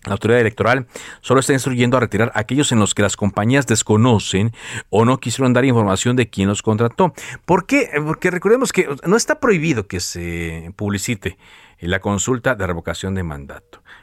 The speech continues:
Lo que sí está mal es, bueno, que usen la imagen del presidente y segundo, que no haya información sobre quiénes están contratando, porque recordemos que partidos políticos están prohibidos por ley para, eh, poder, eh, mm, eh, pagar,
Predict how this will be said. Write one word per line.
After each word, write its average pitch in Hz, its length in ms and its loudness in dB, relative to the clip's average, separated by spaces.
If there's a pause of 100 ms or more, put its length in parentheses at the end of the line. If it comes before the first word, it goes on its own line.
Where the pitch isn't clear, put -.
Lo - 100 -10
que 107 80 -8
sí 135 60 -6
está 175 120 -4
mal 190 140 2
es, 151 100 0
bueno, 127 220 -2
que 107 100 -4
usen 127 240 2
la 110 60 0
imagen 104 260 0
del 110 100 0
presidente 107 440 -2
y 135 80 0
segundo, 143 540 0 (340)
que 135 360 2
no 135 360 4
haya 143 160 2
información 135 480 0
sobre 113 240 -2
quiénes 127 380 0
están 104 180 -2
contratando, 117 500 0
porque 95 240 -2
recordemos 117 320 -2
que 110 120 -4
partidos 135 420 -4
políticos 120 600 -2 (340)
están 165 320 -2
prohibidos 151 500 -2
por 117 320 2
ley 151 380 2 (320)
para, 156 380 2
eh, 123 160 -2
poder, 147 580 0
eh, 98 680 -4
mm, 90 880 -8 (360)
eh, 90 160 -10
pagar, 135 420 0